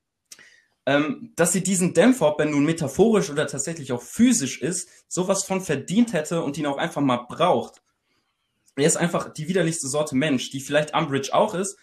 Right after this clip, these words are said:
aber auch Umbridge kriegt am Ende von den Zentauren, ähm, naja, ich weiß nicht, ob was auf die Fresse, aber sie hauen sie auf jeden Fall um und entführen sie irgendwie in den Wald und was weiß ich, was mit ihr dann passiert.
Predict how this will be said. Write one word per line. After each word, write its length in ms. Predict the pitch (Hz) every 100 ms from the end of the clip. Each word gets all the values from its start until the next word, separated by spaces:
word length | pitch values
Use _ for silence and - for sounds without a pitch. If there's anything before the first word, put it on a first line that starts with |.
| _ -
aber 180 | 135
auch 260 | 165 208 -
Umbridge 500 | 226 190 127 - -
kriegt 240 | - 190 180
am 140 | 170
Ende 200 | 165 202
von 180 | 190 170
den 160 | 139
Zentauren, 800 | - 135 131 151 196 180 214 233 - _ _ _ -
ähm, 560 | 151 160 165 165 165 -
naja, 380 | 160 190 170 - _ _ - _ -
ich 160 | 139 147
weiß 160 | 175
nicht, 120 | 165 127
ob 140 | 123
was 140 | 147
auf 120 | - -
die 100 | 131
Fresse, 360 | - 190 202
aber 280 | 175 156 131
sie 220 | - 135
hauen 200 | 135 180
sie 120 | 170
auf 120 | 156 160
jeden 120 | 156
Fall 200 | 143 127
um 200 | 156 196
und 300 | 185 - -
entführen 400 | 143 - 190 185
sie 100 | 165
irgendwie 300 | 170 147 143
in 60 |
den 180 | 135 123
Wald 240 | 131 202 202
und 100 | 151
was 160 | 165
weiß 120 | 151
ich, 140 | - -
was 140 | 139
mit 120 | 123 113
ihr 60 |
dann 160 | 110 107
passiert. 380 | 117 - 101